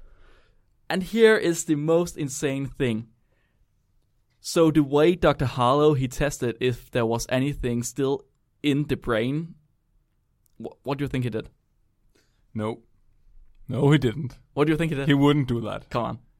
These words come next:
Speaker 2: He wouldn't stick something into the hole.
Speaker 1: What do you think he stuck into the hole?
Speaker 2: <sighs> Not his finger.
Speaker 1: Yeah.
Speaker 2: No
Speaker 1: His
Speaker 2: way.
Speaker 1: finger. So he took one finger and then pressed it down onto the base of his skull,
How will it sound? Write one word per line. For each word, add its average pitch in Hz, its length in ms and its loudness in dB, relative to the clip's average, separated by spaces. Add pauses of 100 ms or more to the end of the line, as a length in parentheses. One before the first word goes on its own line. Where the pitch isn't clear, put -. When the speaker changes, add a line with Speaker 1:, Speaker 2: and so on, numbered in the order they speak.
(120)
Speaker 2:
He 127 100 -4
wouldn't 131 240 2
stick 123 200 -6
something 113 360 -6
into 107 220 -8
the 95 100 -10
hole. 101 240 -10 (800)
Speaker 1:
What 131 80 -2
do 131 60 2
you 120 60 0
think 180 200 0
he - 40 -6
stuck 127 240 -8
into 117 180 -8
the 113 60 -10
hole? 113 280 -10 (460)
Speaker 2:
<sighs> - 500 -20
Not - 180 -12
his - 160 -18
finger. - 340 -14
Speaker 1:
Yeah. 269 220 6 (420)
Speaker 2:
No 101 460 -8
Speaker 1:
His 226 140 0
Speaker 2:
way. - 40 -10
Speaker 1:
finger. 147 440 0 (580)
So 165 200 6
he 170 120 4
took 156 240 0
one 139 240 0
finger 269 420 -4 (220)
and 147 100 0
then 156 120 0
pressed - 420 -6
it 165 160 -4
down 165 340 4
onto 151 240 0
the 139 80 -2
base 143 280 -2
of 131 100 -8
his 131 120 -6
skull, 147 500 -2